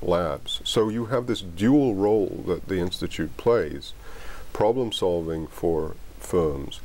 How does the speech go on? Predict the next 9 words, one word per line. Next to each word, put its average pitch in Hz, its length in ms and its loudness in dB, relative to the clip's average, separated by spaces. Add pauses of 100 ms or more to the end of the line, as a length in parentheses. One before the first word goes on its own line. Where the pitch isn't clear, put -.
(360)
but 98 160 2
also 123 380 4
serving 98 520 0
as 87 160 -2
a 76 60 -4
public 92 420 0
space - 600 0
within 87 380 0
which - 400 -2